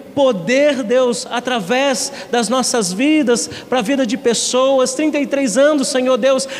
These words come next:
transformando vidas, recuperando famílias, Pai querido, transformando, Senhor Deus, vidas. Pai querido, e somos gratos, estamos aqui, Senhor Deus,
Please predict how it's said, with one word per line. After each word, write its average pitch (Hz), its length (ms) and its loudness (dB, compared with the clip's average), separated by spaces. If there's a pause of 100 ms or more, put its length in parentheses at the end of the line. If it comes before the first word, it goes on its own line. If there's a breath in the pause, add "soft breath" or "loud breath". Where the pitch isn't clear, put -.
(120)
transformando 262 720 0
vidas, 233 680 0 (200 loud breath)
recuperando 277 680 0
famílias, 247 880 0 (220 loud breath)
Pai 269 140 0
querido, 294 300 0
transformando, 285 1000 2
Senhor 269 340 0
Deus, 269 380 2 (220 loud breath)
vidas. 269 800 0 (320 loud breath)
Pai 269 120 0
querido, 302 220 -2
e 285 60 0
somos 285 280 -6
gratos, 262 520 -2
estamos 277 260 -2
aqui, 277 300 0
Senhor 214 340 0
Deus, 175 380 -2